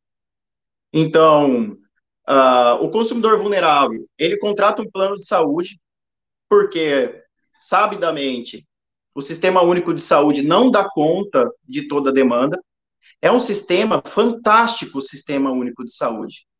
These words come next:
Eu sou um defensor ferrenho do Sistema Único de Saúde. É impressionante como o nosso país dá conta de tantos atendimentos de forma fomentada apenas com o recolhimento de tributos.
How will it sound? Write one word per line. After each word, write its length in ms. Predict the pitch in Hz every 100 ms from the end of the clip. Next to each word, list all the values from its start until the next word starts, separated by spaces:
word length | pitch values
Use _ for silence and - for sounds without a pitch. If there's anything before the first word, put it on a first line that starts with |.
| _ -
Eu 120 | 143
sou 180 | - 226
um 120 | 196
defensor 540 | 202 202 175 - 190
ferrenho 580 | 190 202 151 180 240 185
do 100 | 143
Sistema 460 | - 147 147 131 127
Único 360 | 120 120 120
de 100 | 113
Saúde. 540 | - 139 113 104 107 - _ _ _ -
É 100 | 151
impressionante 840 | 185 202 208 233 202 175 226 -
como 220 | 190 185
o 20 | 170
nosso 320 | 175 170 -
país 380 | 135 151 196 117
dá 140 | 196 - -
conta 720 | 202 233 285 277 - 123 110 - _ _ _ _ _
de 280 | 123 175 202 _
tantos 460 | - 262 339 339 190
atendimentos 960 | 190 190 190 165 175 143 147 165 127 120
de 100 | 160 -
forma 460 | 160 185 185 135 - _ _ _ -
fomentada 640 | 202 185 156 180 220 180
apenas 400 | 180 196 233 233
com 200 | - 214
o 60 | 240
recolhimento 600 | 208 214 202 185 190 190
de 160 | 214
tributos. 840 | 269 262 143 185 226 233 226 -